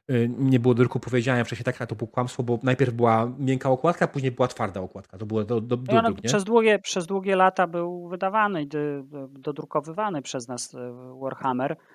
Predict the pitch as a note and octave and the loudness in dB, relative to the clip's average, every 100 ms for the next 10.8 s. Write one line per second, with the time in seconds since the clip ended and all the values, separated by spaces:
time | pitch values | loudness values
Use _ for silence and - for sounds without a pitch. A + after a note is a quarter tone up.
0 | _ _ D3+ D3+ D3+ D3+ D3+ D3+ D3 - | _ _ -6 2 2 4 2 0 -4 -6
1 | C#3+ C#3 D3 D3 - C#3 C#3 - - - | -4 -4 -4 -4 0 0 0 -10 -14 -2
2 | C#3+ C#3 - C3+ C3+ C3+ C3 C3+ B2+ C#3 | -2 -2 -10 -8 -8 -10 -14 -20 -6 -6
3 | - C#3 C#3+ - D3+ A#2+ - A#2 B2 B2 | -4 -6 -4 0 0 0 -4 -6 -4 -4
4 | C#3+ C#3 - - C#3 C3 C3 C#3 D3 - | -4 -6 -6 -10 -10 -12 -12 -18 -16 -6
5 | C#3 - - C3+ C3 C3 _ _ _ _ | -6 -6 -8 -6 -6 -10 _ _ _ _
6 | _ _ _ _ _ C3 B2 B2 C#3 C3 | _ _ _ _ _ -12 -8 -6 -4 -6
7 | A#2+ B2+ A2+ A2+ A#2+ D#3 E3+ E3+ D#3 D3 | -6 -10 -10 -8 -4 -4 -4 -2 -2 -2
8 | C3+ C3 C3 E3+ D3 D3+ F3+ _ - - | -8 -8 -2 2 4 2 0 _ -18 -12
9 | - C#3+ C3 - C3+ C#3 C#3 C#3+ C3+ C#3 | -8 -8 -8 -4 2 2 2 -6 -8 -6
10 | D#3+ D#3 D#3+ D#3 E3+ D3+ F3 F3 | -2 -2 0 0 -2 -2 0 0